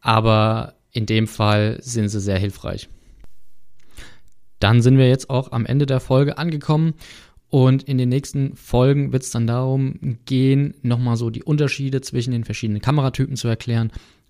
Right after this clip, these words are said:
Was ist eine Farbkamera, was ist eine Thermalkamera und wie unterscheiden die sich? Was ist der Anwendungsfall dafür? Ich werde auch das eben angesprochene Projekt nochmal ein bisschen genauer beschreiben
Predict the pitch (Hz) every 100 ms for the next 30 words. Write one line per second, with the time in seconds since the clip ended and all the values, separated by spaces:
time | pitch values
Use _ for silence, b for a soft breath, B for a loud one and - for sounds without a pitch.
0 | - 107 107 117 - 127 113 113 117 -
1 | 117 120 - 120 120 117 117 - - 104
2 | 120 113 107 104 113 113 110 110 113 117
3 | - 107 117 110 104 104 123 131 123 117
4 | 120 120 107 107 - 117 127 120 117 110
5 | 107 110 104 - 110 110 B B B B
6 | - 113 117 110 117 117 117 110 - 117
7 | - - - 143 127 123 127 139 - 127
8 | 120 120 123 120 120 123 113 113 120 123
9 | 113 113 120 120 113 - 113 120 123